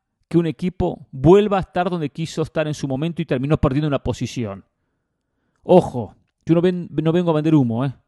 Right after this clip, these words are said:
No vengo a decir que Barcelona hoy por hoy puede competir con opciones de Champions,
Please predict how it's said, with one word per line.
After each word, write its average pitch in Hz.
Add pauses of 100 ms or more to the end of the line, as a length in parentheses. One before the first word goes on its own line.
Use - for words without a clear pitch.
(440)
No 147
vengo 175
a -
decir 180
que 170
Barcelona 151
hoy 165
por 143
hoy 190
puede 175
competir 156
con 160
opciones 170
de 143
Champions, 190